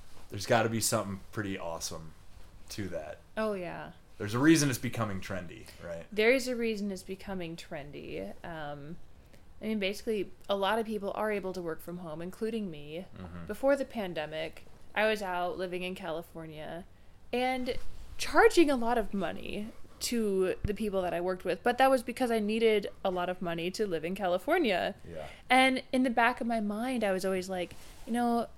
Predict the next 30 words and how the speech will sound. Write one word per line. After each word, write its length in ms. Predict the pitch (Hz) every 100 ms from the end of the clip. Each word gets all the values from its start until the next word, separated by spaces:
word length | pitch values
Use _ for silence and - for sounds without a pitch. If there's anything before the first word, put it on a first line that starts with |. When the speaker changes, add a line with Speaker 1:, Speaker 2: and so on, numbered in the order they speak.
| - - -
Speaker 2:
like, 160 | 220 220
right 180 | 247
now, 280 | 226 214 208
thirty 260 | 202 208 220
percent 320 | - 208 214
of 80 | 202
my 120 | 202
business 380 | 190 190 190 196
is 120 | 190
online. 680 | 175 156 160 165 - 196 202 - - -
If 120 | 220
I 120 | 226 233
could 200 | 339 320
make, 240 | 254 233
like, 220 | 196 165
seventy 640 | - - 175 165 226 240 240
percent 340 | 247 - 233
of 60 | 233
my 140 | 233
business 340 | 226 214 220 214
be 240 | - 208
online, 420 | 208 196 190 208
I 120 | 196
could 140 | 214 202
say, 100 | 208
"Forget 520 | 196 180 175 202 220
the 160 | 196 190
other 240 | 180 175
thirty 320 | 165 165 156 151
percent." 640 | - - - 180 -